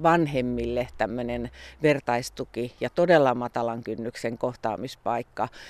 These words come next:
Ja tässä on tarkoituksena tavoittaa myös niitä vanhempia, jotka nyt ei millään halua lähteä tämmöiseen live-toimintaan mukaan, tai se on mahdotonta kulkuyhteyksien tai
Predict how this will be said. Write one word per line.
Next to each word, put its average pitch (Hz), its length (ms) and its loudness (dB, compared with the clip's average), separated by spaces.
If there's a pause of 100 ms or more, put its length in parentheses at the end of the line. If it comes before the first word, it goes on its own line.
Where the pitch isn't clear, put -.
(140)
Ja 127 320 6
tässä 131 200 -4
on 156 80 -2
tarkoituksena 147 680 0
tavoittaa 135 500 -2
myös 135 340 -2
niitä 151 300 2
vanhempia, 127 720 0
jotka 135 340 -2
nyt 127 180 -4
ei 139 180 2
millään 143 400 4
halua 113 380 0
lähteä 113 420 -4
tämmöiseen 117 500 -2
live-toimintaan 120 880 -2
mukaan, 104 600 0 (340)
tai 131 340 6
se - 140 2
on 131 160 4
mahdotonta 127 840 2 (320)
kulkuyhteyksien 123 920 -2
tai 147 240 0